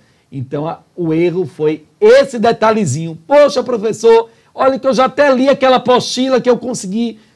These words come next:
que o colega passou pra mim. Pois é, o barato às vezes sai caro. Tem gente que pensa que só ler a apostila vai permitir você passar num concurso. Não,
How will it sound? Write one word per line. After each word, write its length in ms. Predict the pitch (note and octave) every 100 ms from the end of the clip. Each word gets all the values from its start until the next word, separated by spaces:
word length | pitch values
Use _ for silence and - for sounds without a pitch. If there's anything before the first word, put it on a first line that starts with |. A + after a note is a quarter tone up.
| _
que 80 | A3+
o 40 |
colega 380 | A3+ A3+ A#3 A#3
passou 320 | A#3 G3 A3
pra 180 | G#3 G#3
mim. 440 | G3+ A#3+ A3+ - _ _ _ _ _
Pois 300 | - A3+ E3
é, 300 | F3+ F3 F3+ _ _ _
o 80 | F#3
barato 560 | F3+ G#3 F3+ F#3+ G#3 G#3
às 160 | E3+
vezes 300 | D3 F#3+ F#3
sai 200 | - G#3
caro. 380 | G#3 F3 F3 E3+
Tem 180 | C3 F#3+
gente 320 | D3 G#3 -
que 100 | G3
pensa 640 | D3 F#3 A3+ A3 - B2+ _ _ _
que 120 | -
só 200 | F#3 B3+
ler 120 | C4 C4
a 60 |
apostila 500 | B3 A#3 A#3+ A#3 B3
vai 140 | A#3+ B3+
permitir 400 | C#4 B3+ F#3+ A3+
você 180 | G#3+
passar 280 | A3+ G3+ F3+
num 120 | F3+
concurso. 600 | D3 C#3 A2 B2 B2 -
Não, 360 | F#3+ F#3+ F3 E3+